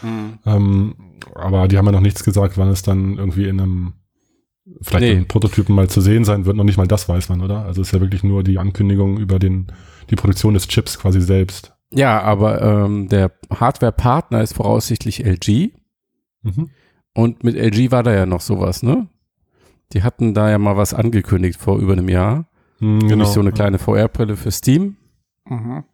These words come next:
Speaker 2: Da war mal was.
Speaker 1: Und da war auch immer die Rede davon, oh gut, ich meine, der Prototyp ist unterwegs und hat, äh, logischerweise auch Displays verbaut. Ne? Sonst wäre ein bisschen doof. Es war immer,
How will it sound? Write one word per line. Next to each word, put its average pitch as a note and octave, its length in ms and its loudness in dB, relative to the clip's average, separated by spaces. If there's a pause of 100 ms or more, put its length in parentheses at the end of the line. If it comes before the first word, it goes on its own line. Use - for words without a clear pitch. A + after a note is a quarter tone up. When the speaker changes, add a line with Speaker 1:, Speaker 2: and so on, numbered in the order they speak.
(120)
Speaker 2:
Da G2 160 -4
war F#2+ 100 -2
mal G2+ 200 0
was. F2+ 260 -8
Speaker 1:
Und G#2 420 -2
da A2 80 2
war G#2 140 2
auch A2+ 160 0
immer A#2+ 220 2
die A2 100 2
Rede A2+ 300 2
davon, A2 380 0
oh G2+ 140 2
gut, A2 160 -2
ich G2 120 -2
meine, G2 100 2
der F#2+ 60 -2
Prototyp G#2+ 420 -4
ist F#2+ 100 -2
unterwegs F#2+ 520 0
und G#2 160 -2
hat, - 260 -10
äh, A2+ 80 -14
logischerweise G2 560 -2
auch - 80 -6 (460)
Displays C3 440 0
verbaut. A#2+ 480 0 (640)
Ne? C3+ 160 0
Sonst - 240 -2
wäre A2+ 120 2
ein - 80 4
bisschen - 320 0
doof. A2+ 240 2 (160)
Es D#3 180 2
war C3 120 2
immer, A#2 220 0